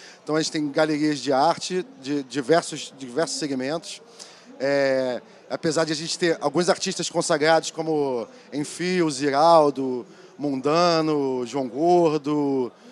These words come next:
é, o Uno, e, é, Uno de Oliveira, que foi o primeiro artista negro que lançou N F T no, no, no Brasil, dentre vários outros que já são con-, super consagrados,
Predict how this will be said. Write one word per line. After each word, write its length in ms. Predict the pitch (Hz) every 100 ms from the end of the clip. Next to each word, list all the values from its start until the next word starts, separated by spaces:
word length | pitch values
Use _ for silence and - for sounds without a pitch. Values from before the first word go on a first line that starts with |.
| - - - _
é, 300 | 117 139 135
o 380 | 131 151 139 139
Uno, 680 | 160 196 185 175 165 156 151
e, 260 | 143 143 139 110
é, 380 | 131 127 120 123
Uno 200 | 151 165
de 120 | 151
Oliveira, 380 | 143 135 175 156
que 60 |
foi 100 | -
o 40 | 143
primeiro 260 | 135 160
artista 280 | 156 - 139
negro 320 | 135 151 131
que 120 | -
lançou 300 | 135 127 -
N 80 | 127
F 100 | 123
T 120 | -
no, 120 | 127 117
no, 220 | 120 113 110
no 120 | 117
Brasil, 600 | 113 101 123 170 165 147 - - - - - - -
dentre 220 | 156 175
vários 260 | 165 208 165
outros 180 | 190 -
que 100 | 165
já 120 | 165
são 460 | - 170 160 147 - _ -
con-, 180 | 151 156
super 300 | - - 175
consagrados, 640 | 165 170 160 147 156 -